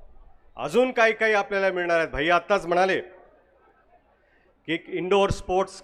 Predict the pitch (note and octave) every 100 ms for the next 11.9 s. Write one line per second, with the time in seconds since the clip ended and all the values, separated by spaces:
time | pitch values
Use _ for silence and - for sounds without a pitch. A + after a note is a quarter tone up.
0 | - G3 F#3+ - - _ _ _ _ _
1 | _ _ _ _ _ _ _ _ _ _
2 | _ _ _ - D3 C#3+ D#3+ F#3+ G3 F3+
3 | A#2 - _ _ _ - - - A#2+ G#3+
4 | A3 C#3 G2+ - A2+ F#3 G3+ - F3+ A3+
5 | G#3 C#3+ G#2 - - - - _ - _
6 | _ _ _ C#3 F3 F#3 - G3 F#3+ F3
7 | G3 F#3 F#3+ G3 F#3+ F3+ - F3+ F3 F#3
8 | - - _ _ _ _ _ _ _ _
9 | _ D3+ E3 E3+ F#3+ E3+ F3+ F3+ F3+ E3+
10 | F3 - - _ _ _ _ _ D#3+ D#3+
11 | E3 F3 C3+ C#3+ F#3 - F3 F3 F3